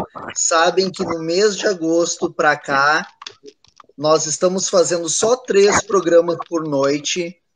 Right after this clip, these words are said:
Nós fazíamos todas as noites. Então, estão sendo só três programas, é, por semana, perdão. Três programas por semana.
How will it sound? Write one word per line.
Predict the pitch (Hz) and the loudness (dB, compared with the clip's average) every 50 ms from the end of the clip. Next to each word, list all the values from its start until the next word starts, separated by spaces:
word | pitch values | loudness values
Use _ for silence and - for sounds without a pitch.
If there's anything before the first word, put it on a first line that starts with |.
| _ _ | _ _
Nós | - 143 151 156 - | -2 -2 0 0 0
fazíamos | - 196 175 156 143 185 180 180 180 165 - | 2 2 2 4 2 0 -2 -2 -2 -4 -6
todas | - - 190 190 208 226 190 220 208 165 | -4 0 4 4 4 6 6 6 4 6
as | 185 170 147 - | 4 2 2 0
noites. | 139 135 139 143 156 156 - 190 185 180 - - - - _ - _ _ - - - - - - - | 0 0 0 0 0 -2 -4 -4 -4 -4 -6 -8 -10 -12 _ -20 _ _ -12 -12 -12 -12 -10 -8 -8
Então, | 156 160 156 180 180 | -8 0 2 2 2
estão | 180 - 190 180 | 4 2 0 -2
sendo | 165 - 190 175 170 160 151 | 0 0 -2 -2 -2 -2 -4
só | - - 208 220 - | -2 0 0 0 0
três | - - - 196 202 208 220 - - | 0 -2 0 4 6 6 6 4 2
programas, | - - 214 202 185 160 170 160 147 151 156 160 180 196 196 208 196 - - - - | -2 -2 0 0 0 2 2 2 2 2 2 0 0 -2 -2 -2 -4 -6 -8 -6 -4
é, | 151 151 151 | -2 -2 -2
por | 147 - 170 156 | -2 -4 -8 -6
semana, | 151 - 185 156 147 151 170 185 190 175 | 0 0 0 0 2 0 0 0 0 0
perdão. | - 170 147 139 - 127 113 98 - _ _ _ _ _ _ _ _ | 0 0 -2 0 0 -2 -4 -4 -8 _ _ _ _ _ _ _ _
Três | _ 160 185 220 214 - | _ 2 2 2 2 2
programas | - 233 214 180 185 190 190 190 - | 0 0 0 2 0 0 0 -2 -4
por | - 180 165 | -6 -8 -8
semana. | - - 175 147 143 135 135 147 165 180 185 185 | -4 -2 -2 -2 -2 -4 -4 -4 -4 -4 -6 -8